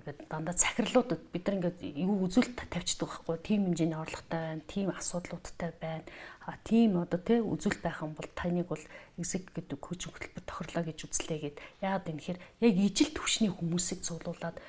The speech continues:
зөвхөн бид нар ингээд коуч өгөхөөс гадна хоорондоо суралцах боломжийг олгодог байхгүй.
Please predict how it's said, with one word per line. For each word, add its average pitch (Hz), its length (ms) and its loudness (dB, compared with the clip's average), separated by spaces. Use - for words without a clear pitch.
зөвхөн 233 300 12
бид 196 240 6
нар 233 80 10
ингээд 170 320 2
коуч 185 320 0
өгөхөөс - 320 2
гадна 165 260 -8
хоорондоо 269 540 10
суралцах - 400 0
боломжийг - 480 -10
олгодог - 340 -14
байхгүй. - 240 -4